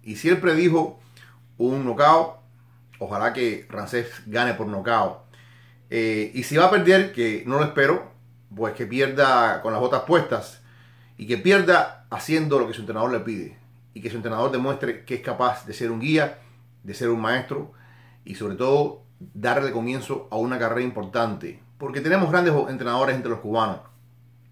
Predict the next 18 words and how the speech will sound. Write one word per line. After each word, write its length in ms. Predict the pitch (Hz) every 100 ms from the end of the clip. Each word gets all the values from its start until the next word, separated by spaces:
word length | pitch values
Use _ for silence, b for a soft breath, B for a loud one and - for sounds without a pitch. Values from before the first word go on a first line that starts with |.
| -
Este 140 | - 107
es 20 |
el 60 |
caso 280 | 98 117 120
de 80 | 107
Pedro 300 | 101 98 101
Díaz, 400 | 156 147 143 -
el 220 | 92 -
caso 260 | - 104 113
de 60 |
Pedro 240 | 98 101 104
Roque, 440 | 147 143 143 143 B B B B
el 160 | 90 -
Tigre 220 | 110 110
Castaño, 760 | 98 - 147 143 131 135 - -
el 80 | 95
profesor 560 | 98 101 120 113 101 - _ 101
eh, 420 | 101 95 92 90